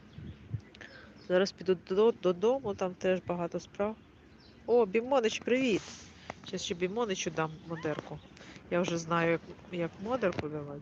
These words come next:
Бачиш, я вже крутий стрімер мобілочний, назначить модером. О, бачиш, привіт,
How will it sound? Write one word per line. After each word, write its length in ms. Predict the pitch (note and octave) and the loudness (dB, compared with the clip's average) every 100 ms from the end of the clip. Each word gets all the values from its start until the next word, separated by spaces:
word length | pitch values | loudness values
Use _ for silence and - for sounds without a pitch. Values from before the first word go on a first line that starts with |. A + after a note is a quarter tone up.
| - | -12
Бачиш, 180 | G3 - | -14 -8
я 180 | E3 D#3 | -6 -4
вже 220 | D#3 D#3 - - - - - - - - - | -4 -8 -8 -14 -20 -20 -20 -20 -20 -20 -6
крутий 440 | F#3 F#3 - G3+ | -2 -2 -2 -4
стрімер 560 | - - G3 F3+ F3 F3 - - - - - - - - - - - - - | -4 0 0 0 -2 -4 -8 -20 -20 -20 -20 -20 -20 -20 -18 -18 -20 -16 -8
мобілочний, 800 | F3 D#3+ E3 D#3 D#3 - E3+ E3+ | -6 -2 -2 -2 -6 -10 -12 -10
назначить 520 | E3+ F3 D#3+ D#3+ - D#3+ F3 | -8 -8 -8 -10 -10 -16 -14
модером. 440 | E3 F3 G3 G#3+ A#3+ - - - - - - - - - - - - - - - - - - - - E3+ | -12 -10 -10 -12 -12 -18 -20 -20 -20 -20 -20 -18 -18 -18 -18 -18 -20 -20 -20 -20 -18 -18 -18 -18 -14 -10
О, 40 | E3 E3 | -8 -2
бачиш, 360 | F3 A3+ C4 - | 0 0 -4 -4
привіт, 320 | A3+ A#3+ | 0 2